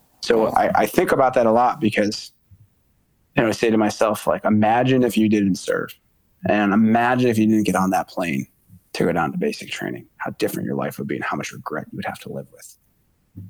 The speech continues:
And so I try to keep that in my mind where it's like, "Look, man, it's worked out well for you, following your gut.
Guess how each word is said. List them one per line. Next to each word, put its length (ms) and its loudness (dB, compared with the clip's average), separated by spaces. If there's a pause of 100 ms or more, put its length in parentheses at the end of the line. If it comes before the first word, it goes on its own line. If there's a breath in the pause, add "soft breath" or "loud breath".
(180)
And 100 -4
so 100 2
I 60 0
try 160 2
to 60 0
keep 160 0
that 160 2
in 60 2
my 140 4
mind 300 2
where 100 -2
it's 140 -8
like, 160 -2
"Look, 180 0
man, 220 0 (1500)
it's 200 0
worked 200 2
out 160 4
well 180 4
for 200 2
you, 140 2 (420)
following 320 4
your 100 4
gut. 320 2